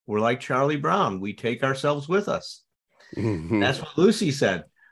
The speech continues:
Speaker 1: Lucy had her
Speaker 2: That's right.
Speaker 1: psychiatric booth up one day.
Speaker 2: Five
Speaker 1: Charlie
Speaker 2: cents.
Speaker 1: comes up and he's so frustrated with everybody playing tricks on Charlie Brown and says, "Lucy, I've had it. I'm done. I don't wanna be here anymore. I wanna move.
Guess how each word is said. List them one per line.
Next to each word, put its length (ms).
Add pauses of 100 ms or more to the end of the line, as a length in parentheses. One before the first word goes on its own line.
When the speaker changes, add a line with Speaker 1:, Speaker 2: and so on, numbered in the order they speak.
Speaker 1:
Lucy 320
had 140
her 80
Speaker 2:
That's 120
right. 100
Speaker 1:
psychiatric 300 (280)
booth 220
up 200
one 200
day. 320 (280)
Speaker 2:
Five 120
Speaker 1:
Charlie 220
Speaker 2:
cents. 400 (240)
Speaker 1:
comes 160
up 80
and 120
he's 300
so 160
frustrated 920
with 240 (380)
everybody 540
playing 460
tricks 340
on 140
Charlie 400
Brown 400
and 100
says, 240
"Lucy, 320
I've 160
had 280
it. 200
I'm 160
done. 400 (300)
I 100
don't 120
wanna 180
be 180
here 140
anymore. 420
I 80
wanna 300
move. 340